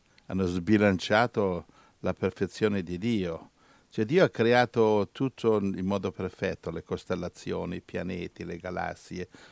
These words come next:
tutto è un-, una cosa incredibile di perfezione, e anche la nascita dei bambini, eh, Dio l'ha fatto in un modo che i bambini nascono senza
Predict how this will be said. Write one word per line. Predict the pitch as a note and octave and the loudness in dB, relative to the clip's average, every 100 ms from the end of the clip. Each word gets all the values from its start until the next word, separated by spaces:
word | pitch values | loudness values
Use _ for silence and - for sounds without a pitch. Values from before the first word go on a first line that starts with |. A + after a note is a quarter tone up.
| _ _ | _ _
tutto | A2+ G#2+ - G2+ | -6 -6 -2 -2
è | F#2+ F#2+ F#2 F#2 | 0 -2 -4 -4
un-, | F2+ F2+ F2 E2+ F2 F2 | -6 -8 -10 -12 -14 -14
una | E2+ | -18
cosa | - G2 F#2+ | -8 -8 -6
incredibile | F2+ - F2+ E2 G2+ F#2+ F#2 | -10 -10 -10 -8 -8 -8 -8
di | E2+ | -8
perfezione, | F2+ E2+ F2+ - - G2 F#2 F2+ F2+ F#2 - _ - - - | -10 -10 -12 -14 -8 -6 -4 -4 -6 -8 -10 _ -20 -20 -12
e | - | 0
anche | G#2+ B2 - | 2 2 0
la | G#2 | 0
nascita | G2+ A2 G2 - F#2 | 0 -2 -4 -6 -6
dei | F2 F#2 | -6 -6
bambini, | F2 F2 G2+ A2+ F#2 F#2 F#2 _ - _ _ | -6 -6 -4 -4 -4 -6 -10 _ -20 _ _
eh, | F#2 G2+ F#2+ F#2 | -10 -6 -6 -6
Dio | G#2 A2 | -2 0
l'ha | A2 G2+ | 2 0
fatto | A2 G#2+ A2 | -2 -4 0
in | |
un | A#2+ A#2 | 2 4
modo | A2 A2 B2+ | 4 2 0
che | G2 | -2
i | G2+ | -2
bambini | F2+ G2 G#2+ | -2 -4 -4
nascono | G2 G2 G#2+ - G#2 F#2+ | -2 -2 -2 -4 -4 -4
senza | - A2+ A#2+ - G#2 F#2+ | -4 -2 -2 0 0 0